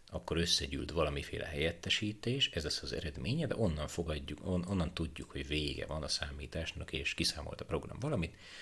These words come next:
hogy levezette az üres close-t, ahogy az előbb ugye visszaadta végül is a lista összeget, és egy ilyen átmenet az azt jelenti, hogy most a C munka close-unk van, és eddig a helyettesítés S volt, amit összegyűjtöttünk, utána rezolválunk egy D program close-zal,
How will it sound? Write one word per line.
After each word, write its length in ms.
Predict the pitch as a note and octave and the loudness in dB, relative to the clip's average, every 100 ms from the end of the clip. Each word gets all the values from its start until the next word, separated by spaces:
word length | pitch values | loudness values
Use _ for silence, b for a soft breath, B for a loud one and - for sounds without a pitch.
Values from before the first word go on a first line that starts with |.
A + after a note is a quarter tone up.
| B B | B B
hogy 160 | - B2+ | -2 0
levezette 520 | - D2 C#2+ - C2+ | 0 0 -2 -2 -4
az 100 | B1+ | -2
üres 240 | - - | -4 -4
close-t, 500 | - - - - - | -4 -4 -6 -6 -6
ahogy 240 | - D#2+ D#2+ | 0 2 4
az 100 | E2 | 2
előbb 280 | D2 C#2 | 0 0
ugye 160 | C#2+ D2+ | 0 0
visszaadta 540 | C#2+ - - C#2+ - | 2 2 2 0 -2
végül 240 | D2 C#2+ C2+ | -2 -2 -2
is 120 | - | -4
a 80 | - | -4
lista 320 | - - - | -6 -6 -4
összeget, 540 | A#2 - - E3+ F3 - B B B B | 0 2 2 -4 -8 -12 B B B B
és 140 | - | 4
egy 200 | C#3+ E2+ | 6 4
ilyen 180 | - D2+ | 0 -2
átmenet 720 | - G#2 D#2 - - F#2 B2+ - | 0 2 2 0 -2 2 2 2
az 200 | - - - | -2 -2 2
azt 320 | D#2 - - | 2 2 2
jelenti, 400 | D2+ D#2 D2+ D#2 | 2 2 -2 -2
hogy 120 | D#2 | 0
most 280 | D#2 D#2 - | 0 -2 -2
a 80 | D#2 | 0
C 140 | - | 2
munka 500 | E2 E2+ D2+ E2 - | 4 2 -2 -2 -4
close-unk 520 | - - - - A#1+ | -4 -6 -6 -8 -4
van, 140 | B2+ B2+ | 0 2
és 200 | D2+ - | 0 2
eddig 360 | D#2+ C#2+ - - | 0 0 -4 -6
a 60 | |
helyettesítés 840 | - C#2+ C2+ - - C2+ - - - - | -2 -2 -2 -4 -4 -4 -8 -6 -2 2
S 120 | - | 2
volt, 360 | A#2+ G2 E2+ - - | 4 2 0 -4 -6
amit 280 | - D2+ D2+ | -4 -2 -2
összegyűjtöttünk, 1120 | C#2+ - D2+ - C#2 - - - D2 C#2+ - B B B B B | -2 -2 -2 -6 -6 -8 -10 -6 -6 -4 -8 B B B B B
utána 400 | F#2 E2 D#2 D#2 | -6 -4 -4 2
rezolválunk 720 | F2+ E2+ C#2 D2 D#2 D2+ - | 4 4 2 0 -2 -4 -6
egy 180 | D2 - | -8 -4
D 220 | D#2 D2+ | -4 -4
program 500 | - G#2 B2+ C3+ A2+ | 2 2 4 4 2
close-zal, 600 | - G#2 F2 E2+ E2+ | 0 -2 0 0 -2